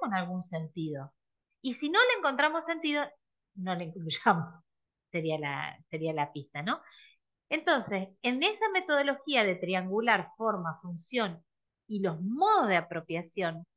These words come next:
qué decisiones tomo para incorporarla, eh, estamos tratando de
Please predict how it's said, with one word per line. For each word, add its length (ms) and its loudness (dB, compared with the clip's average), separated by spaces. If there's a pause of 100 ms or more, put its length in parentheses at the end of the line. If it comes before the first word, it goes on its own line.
qué 260 2
decisiones 1000 -6 (120)
tomo 300 -2
para 180 -2
incorporarla, 920 0 (800)
eh, 480 0
estamos 420 -2
tratando 720 2
de 380 0